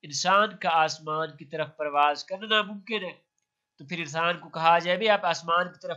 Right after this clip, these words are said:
پرواز نہ کریں۔" فرماتے یہ نہیں کہا جاتا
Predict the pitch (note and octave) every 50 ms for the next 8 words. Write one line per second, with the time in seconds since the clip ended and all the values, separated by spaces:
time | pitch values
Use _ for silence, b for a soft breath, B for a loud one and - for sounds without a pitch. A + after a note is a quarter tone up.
0 | - - E3 D#3+ E3 E3+ F3 F3 E3+ E3+ F3 D#3 G3 G3 G3+ G#3 G3+ G3 E3+ B2+
1 | - - _ _ _ _ _ _ _ _ _ _ _ _ _ _ _ _ _ _
2 | _ _ _ _ _ _ _ _ _ _ _ _ - G#2+ G#2 G#2 A2 A2 A2 D3
3 | C#3+ C#3+ E3+ G3+ A3 G#3+ D#3+ E3+ A3+ A3+ B3 A#3 G#3+ F#3+ F3 - -